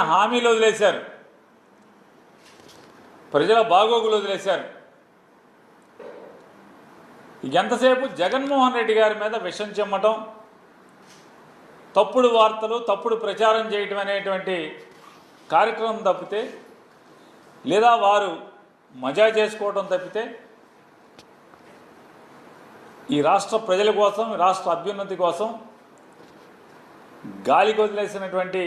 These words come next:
తెలుగుదేశం పార్టీ ఇటువంటి తప్పుడు వార్తల్ని సోషల్ మీడియాలో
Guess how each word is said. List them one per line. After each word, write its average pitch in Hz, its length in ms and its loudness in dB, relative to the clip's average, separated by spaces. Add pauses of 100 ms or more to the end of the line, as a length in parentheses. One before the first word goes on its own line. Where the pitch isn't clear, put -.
(460)
తెలుగుదేశం 190 540 0
పార్టీ 196 300 0 (1900)
ఇటువంటి 220 380 2 (1300)
తప్పుడు 226 380 2 (3250)
వార్తల్ని 190 580 2 (1800)
సోషల్ 220 400 4
మీడియాలో 214 420 4